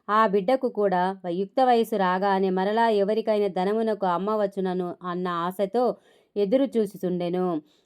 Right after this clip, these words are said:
ఒకానొక సాధు పుంగవుడు తపతీ నది తీరము నుండి నర్మదా నది తీరమునకు స్నానార్థమై వచ్చుచు,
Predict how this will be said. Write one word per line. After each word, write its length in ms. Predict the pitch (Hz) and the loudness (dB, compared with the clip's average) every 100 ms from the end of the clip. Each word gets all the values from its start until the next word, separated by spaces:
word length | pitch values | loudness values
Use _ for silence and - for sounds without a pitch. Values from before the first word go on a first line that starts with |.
| - | -4
ఒకానొక 520 | 208 226 254 277 269 | 0 2 2 2 2
సాధు 380 | 240 214 196 226 | 0 2 2 2
పుంగవుడు 540 | 254 233 220 208 196 190 | 0 2 2 2 2 0
తపతీ 520 | 190 185 214 247 262 | -2 -2 -2 -2 0
నది 380 | 240 202 185 139 _ _ _ _ _ _ _ | 0 0 -2 -6 _ _ _ _ _ _ _
తీరము 440 | - 220 247 254 226 | -6 2 4 4 4
నుండి 300 | 202 196 190 | 4 4 4
నర్మదా 500 | 185 190 208 240 262 | 2 2 4 4 4
నది 220 | 240 208 | 0 -2
తీరమునకు 680 | 214 214 220 208 190 190 | 0 0 2 0 0 -2
స్నానార్థమై 800 | 190 190 185 220 220 196 202 196 | -2 -2 0 0 0 0 0 0
వచ్చుచు, 640 | 180 175 190 190 247 240 | -2 -2 -4 -2 0 0